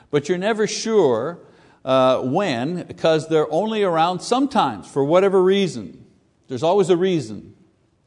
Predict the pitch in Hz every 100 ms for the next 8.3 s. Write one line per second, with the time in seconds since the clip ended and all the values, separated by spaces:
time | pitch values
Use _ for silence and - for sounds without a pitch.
0 | _ - 190 175 180 165 - - 151 147
1 | 107 - - _ _ _ _ _ _ -
2 | - 233 254 254 190 160 - 160 151 190
3 | - 190 165 151 139 160 180 180 180 -
4 | 143 143 151 - 180 196 185 - 135 -
5 | 185 - 190 175 151 123 151 139 175 156
6 | 170 - 135 170 165 - 147 131 135 165
7 | 165 170 147 156 156 160 139 131 123 -
8 | 202 202 127